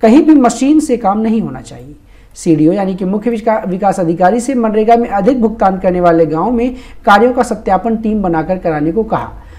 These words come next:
डीसी मनरेगा भूपेंद्र सिंह ने कहा कि रोज एक ब्लॉक के मनरेगा के काम का सत्यापन करें।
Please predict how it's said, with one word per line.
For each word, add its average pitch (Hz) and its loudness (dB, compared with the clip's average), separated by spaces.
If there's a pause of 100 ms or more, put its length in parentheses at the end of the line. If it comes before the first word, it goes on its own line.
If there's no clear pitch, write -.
(220)
डीसी 226 2
मनरेगा 247 4
भूपेंद्र 208 0
सिंह 208 -4
ने 170 2
कहा 175 0
कि 220 -4
रोज 233 0
एक 202 0
ब्लॉक 180 0
के 202 -4
मनरेगा 170 0
के 165 -2
काम 156 -2
का 165 -4
सत्यापन 160 -4
करें। 247 0